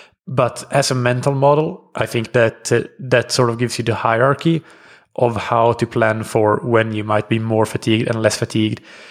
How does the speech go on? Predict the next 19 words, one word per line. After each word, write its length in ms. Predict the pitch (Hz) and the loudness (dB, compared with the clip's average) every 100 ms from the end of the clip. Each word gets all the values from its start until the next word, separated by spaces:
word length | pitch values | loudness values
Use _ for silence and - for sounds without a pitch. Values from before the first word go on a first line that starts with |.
| - | -8
and 180 | - 113 | -4 -2
how 200 | 110 107 | 2 2
you 180 | 110 110 | 2 0
place 440 | - 113 110 - | 0 0 0 0
your 240 | 113 101 - | 2 2 0
harder 380 | 110 113 107 104 | 0 2 2 0
session 440 | - 107 - 110 | -2 -2 -4 -4
in 160 | 117 110 | -4 -2
relation 480 | 107 110 - 107 | 0 0 0 -6
to 100 | - 110 | -2 0
that 220 | 104 - | 0 0
expected, 720 | 110 - 110 - - 120 - - - - - _ | -4 -2 -4 -2 -4 -4 -6 -20 -20 -20 -20 _
uh, 160 | 113 - | -2 0
up 180 | 117 - | -2 -2
and 180 | 110 107 | -2 0
down 280 | 101 107 | 2 0
in 180 | 104 104 | -2 -8
fatigue 580 | - - - 101 101 - - | -8 -6 -6 -8 -10 -14 -8
level. 460 | 117 107 - - | -4 -2 -4 -6